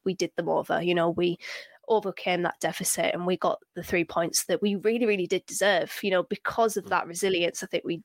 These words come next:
Speaker 1: we deserved those three points.
Speaker 2: Yeah, we were really convincing in the second half as well. I think it wasn't, it wasn't a
Speaker 1: Mm.
Speaker 2: fluke, uh, although we scored an absolute worldie. Um,
Speaker 1: <laughs>
Speaker 2: it wasn't a fluke that we won the game. I think second half we controlled it.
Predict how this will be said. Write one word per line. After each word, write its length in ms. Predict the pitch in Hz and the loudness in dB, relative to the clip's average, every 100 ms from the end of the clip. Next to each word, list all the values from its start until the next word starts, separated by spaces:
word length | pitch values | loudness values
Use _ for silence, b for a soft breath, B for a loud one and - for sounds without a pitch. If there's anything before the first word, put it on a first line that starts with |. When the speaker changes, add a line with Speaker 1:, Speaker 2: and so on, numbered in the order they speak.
| - | -12
Speaker 1:
we 280 | 185 185 - | -4 -2 0
deserved 600 | 185 170 175 160 - - - | -2 2 2 2 -2 -16 -4
those 220 | 170 147 | -2 -2
three 200 | - 165 | -2 -4
points. 460 | - - 247 - - _ _ _ _ _ - B B - | -2 -4 -2 -4 -8 _ _ _ _ _ -20 B B -2
Speaker 2:
Yeah, 180 | 113 | 0
we 140 | 104 107 | 2 2
were 100 | 104 | 2
really 220 | 113 110 | 2 2
convincing 600 | - 101 92 95 - 104 | 0 -4 0 -2 0 -2
in 60 | 98 | 0
the 80 | |
second 320 | 92 101 - - | -2 -4 -6 -4
half 260 | 90 87 | -2 -2
as 100 | 90 | -4
well. 220 | 98 92 | 0 0
I 80 | 87 | 0
think 140 | - 117 | 0 0
it 80 | |
wasn't, 220 | 107 107 110 | -2 -2 -2
it 40 | |
wasn't 240 | 110 107 95 | -2 0 -4
a 40 | |
Speaker 1:
Mm. 100 | 92 | -2
Speaker 2:
fluke, 340 | 104 98 - - - | 0 0 -2 -18 -6
uh, 120 | 98 - | -4 0
although 360 | 104 104 104 | 0 2 2
we 140 | 98 95 | 2 -2
scored 340 | - 101 95 | -2 0 2
an 80 | 98 | 0
absolute 340 | - - 95 | -4 -4 -4
worldie. 500 | 95 98 98 92 90 - B B - | 0 2 2 2 -4 -4 B B -4
Um, 640 | 92 92 90 90 90 87 - - | 0 2 2 2 0 -4 -8 -16
Speaker 1:
<laughs> 180 | _ 98 | _ -2
Speaker 2:
it 180 | 107 | -2
wasn't 420 | 107 104 101 110 - | 0 -2 0 -2 -2
a 80 | |
fluke 420 | - - 104 95 - | -4 -4 -2 -2 -2
that 140 | 104 | -4
we 80 | 104 | 0
won 200 | 104 104 | -2 0
the 80 | 104 | 0
game. 240 | 110 107 | 0 0
I 40 | |
think 180 | 101 98 | 0 -4
second 320 | - 110 98 | -6 -6 -6
half 260 | - 95 - | -2 -2 -2
we 80 | 95 | -10
controlled 800 | - 98 - - 104 92 95 98 | -6 -6 -6 -2 0 2 0 0
it. 160 | 95 | -4